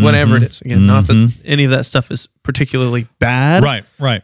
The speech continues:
Speaker 1: Uh, it's just what you do.
Speaker 2: Yep.
Speaker 1: And I think it's, like, almost laughable if you were to tell someone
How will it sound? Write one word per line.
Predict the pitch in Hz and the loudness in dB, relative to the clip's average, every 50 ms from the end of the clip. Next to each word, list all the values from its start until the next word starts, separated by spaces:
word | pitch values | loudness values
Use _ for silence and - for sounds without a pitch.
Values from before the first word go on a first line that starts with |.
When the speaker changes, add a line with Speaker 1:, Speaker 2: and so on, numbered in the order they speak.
| _ _ | _ _
Speaker 1:
Uh, | - 147 139 135 - | -2 -2 -2 0 0
it's | 156 147 - | -2 -2 -2
just | - 190 160 131 | 0 -2 -2 0
what | 135 156 - 170 | -2 -4 -2 -2
you | 151 147 139 123 | 0 0 0 0
do. | 113 117 135 143 151 139 117 120 - 151 - _ _ - | 0 0 0 2 2 2 2 0 -2 -6 -10 _ _ -6
Speaker 2:
Yep. | 117 110 110 - | -4 -4 -2 -2
Speaker 1:
And | - 147 151 | -2 -2 0
I | 151 | 0
think | 131 151 147 139 | -2 -2 -2 -2
it's, | 139 - - | -2 -2 -2
like, | 139 131 123 - _ _ - | -2 -2 -2 -4 _ _ -4
almost | 139 147 151 143 127 - - - | -2 0 0 0 -2 -2 -4 -4
laughable | 127 123 139 - 143 127 117 123 127 123 | -2 -2 -2 0 0 0 0 0 0 0
if | 113 - 139 | 0 0 0
you | 139 | 0
were | 127 | 0
to | 123 113 | -2 -2
tell | - 135 127 127 | -2 -2 -2 -2
someone | - - 127 120 117 117 123 - | 0 0 0 0 -2 -2 -4 -6